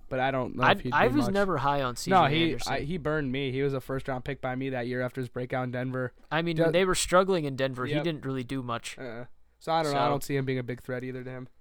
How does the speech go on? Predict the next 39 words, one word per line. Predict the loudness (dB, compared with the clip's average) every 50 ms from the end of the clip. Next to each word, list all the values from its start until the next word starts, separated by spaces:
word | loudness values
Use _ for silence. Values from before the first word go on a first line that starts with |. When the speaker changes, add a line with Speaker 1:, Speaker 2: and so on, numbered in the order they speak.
| -8 -2
Speaker 2:
I | 0 0 0
feel | 2 2 2 4 4
like | 4 2 0 -4 -14 _ -6
you | -6 -4
just | -4 -6 -6 -4
build | -4 -4 -2 -4
the | -6 -8
future. | -6 -4 -4 -4 -4 -4 -4 -4 -4 -6 -14 -20 -14 -10
Speaker 1:
Yep. | -6 -4 -4 -4 -2
Speaker 2:
Christian | -2 -4 -4 -4 -6
McCaffrey's | -6 -4 -2 -2 -2 -2 -2 -6 -2 0
already, | 0 2 2 0 0 -2 -4 -6 -6 -12 -18 _ _ _
you | -8 -4 -2
know, | -2 -2 -2
very | -4 -2 0 0 2 2 0 -2
good. | -2 0 0 0 0 0
Why | -2 -2 -2
not | -2 -4 -6
just | -6 -8 -6
keep | -8 -8 -8 -10
grooming | -10 -8 -6 -6 -6 -4 -6
him, | -6 -4 -4
making | -4 -4 -4 -8
him | -8 -8
Speaker 1:
Mm-hmm. |
Speaker 2:
develop | -8 -6 -4 -2 -2 -2 -4 -6
as | -8 -8
a | -6
player? | -6 -2 0 0 0 0 -2 -6 -12 -20 -20 -20 -20 -20 -20 -20 -20 -20 -20 -20 -20 _ _ _ _ -8
Then, | -4 -4 -2 0 0
uh, | 2 2 2 0 -2 -6
Travis | 0 4 4 4 4 4 -2
Kelce | 0 2 2 2 2 0 -4 -4 -6 -10 -20 -20 -20
closes | -8 -4 -4 -4 -2 0 0
out | 0 0 0 -4
the | -6
top | -6 -6 -4 -2
twenty-five. | -2 -2 -2 0 2 2 4 4 2 -2 -8 -16 -20 -20 -20 -20 -20 -18 -18 -18 -20 -18 -14
Speaker 1:
Yeah. | -8 -4 -2 0 0 0 -2